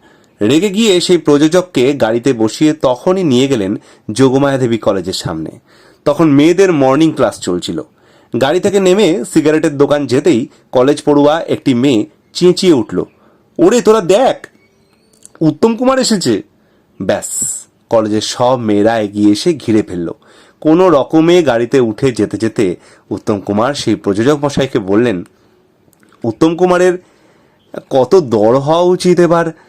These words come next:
নিশ্চয়ই বুঝতে পেরেছেন।" এতক্ষণ আমি যেটা পাঠ করলাম তার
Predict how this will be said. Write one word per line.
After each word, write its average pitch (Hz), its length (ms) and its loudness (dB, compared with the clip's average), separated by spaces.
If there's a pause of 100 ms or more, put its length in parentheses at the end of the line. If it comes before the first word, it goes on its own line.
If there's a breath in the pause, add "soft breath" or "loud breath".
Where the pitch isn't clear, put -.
(280 soft breath)
নিশ্চয়ই 104 380 -2
বুঝতে 90 280 -6
পেরেছেন।" 95 440 -6 (2000)
এতক্ষণ 123 320 -4
আমি 156 140 0
যেটা 143 160 -4
পাঠ 117 260 -6
করলাম 120 360 0
তার 107 180 -2